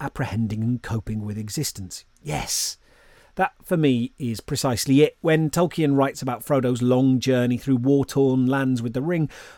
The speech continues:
fundamentally that rises out of his own experiences as a soldier, where friends he left with did not make it back home, and, and those who did, in a way, couldn't quite return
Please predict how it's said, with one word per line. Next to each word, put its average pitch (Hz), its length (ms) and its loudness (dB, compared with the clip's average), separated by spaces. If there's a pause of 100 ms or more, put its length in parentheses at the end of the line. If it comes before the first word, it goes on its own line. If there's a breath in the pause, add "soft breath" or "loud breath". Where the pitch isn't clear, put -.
fundamentally 196 600 2
that 180 180 0
rises 160 560 -2
out 139 160 0
of 135 80 -4
his 135 160 -2
own 156 260 0
experiences 151 720 -4
as 113 140 -6
a 120 80 -6
soldier, 143 480 -6
where 104 320 -16
friends 147 440 -4
he 143 120 -2
left 123 320 -6
with 110 280 -10
did - 180 -12
not - 180 -12
make 117 240 -16
it 117 60 -10
back 123 200 -12
home, 160 320 -4
and, 135 160 -2
and 147 200 -8
those 185 160 0
who 190 100 -2
did, 170 400 -2 (560 loud breath)
in 143 100 -6
a 143 60 0
way, 156 400 2 (560 loud breath)
couldn't 175 240 -6
quite 147 300 -6
return 135 580 0